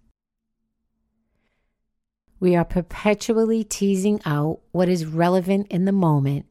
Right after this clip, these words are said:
by figuring out what is a past trauma or hurt disguised in a new acquaintance,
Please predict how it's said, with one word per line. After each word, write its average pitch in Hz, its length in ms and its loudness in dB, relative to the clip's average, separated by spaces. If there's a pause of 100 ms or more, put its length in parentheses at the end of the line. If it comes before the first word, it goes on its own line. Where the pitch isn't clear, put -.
(800)
by 156 120 0
figuring 208 720 2
out 156 360 0
what 147 160 -2
is 139 120 -4
a 131 80 -6
past - 680 -8
trauma 202 840 0
or 143 140 -6
hurt 202 480 4 (240)
disguised 190 840 0
in 151 120 -4
a 131 160 0
new 196 300 0
acquaintance, - 960 -8